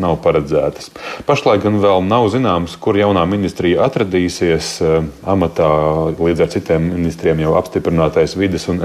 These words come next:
enerģētikas, ā, ministrs, kādreizējās Salaspils novada mērs Raimonds Čudars no Jaunās vienotības. Pašlaik darbosies vides aizsardzības un reģionālās attīstības ministrijas telpās.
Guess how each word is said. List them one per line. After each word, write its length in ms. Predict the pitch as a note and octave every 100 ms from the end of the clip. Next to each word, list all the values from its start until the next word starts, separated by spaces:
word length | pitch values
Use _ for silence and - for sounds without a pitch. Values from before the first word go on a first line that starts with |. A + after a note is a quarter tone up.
| F#2+
enerģētikas, 680 | E2 E2+ E2 E2 - E2 -
ā, 140 | D#2+ D#2+ D#2 D#2+ E2
ministrs, 500 | B2 A#2 - D#2 - - - -
kādreizējās 640 | G2 F2 F2 F2 F2 E2 G2+
Salaspils 380 | F2+ - F2+ E2
novada 280 | F#2+ F#2 E2+
mērs 280 | F2 F2+ F#2
Raimonds 440 | F2+ F2+ F2 E2 -
Čudars 400 | G2+ F#2 E2 D#2+
no 80 | F2
Jaunās 380 | F2+ F2+ E2 D#2+
vienotības. 720 | F2+ F2+ E2+ E2 E2+ E2 E2 - - - - -
Pašlaik 400 | F2+ A2 C3 C3
darbosies 680 | A#2+ A2 G#2 F#2 - F2 D#2+ G2+
vides 240 | G2 E2
aizsardzības 720 | G#2 G2 F2 D#2+ D#2+ D#2+ D#2+ -
un 100 | D#2+ D#2+
reģionālās 540 | E2+ E2+ D2+ D#2 D#2
attīstības 560 | E2+ D#2+ - D#2+ D#2 -
ministrijas 600 | E2+ D#2 - - - -
telpās. 480 | C#2+ C#2+ A#1+ A#1 -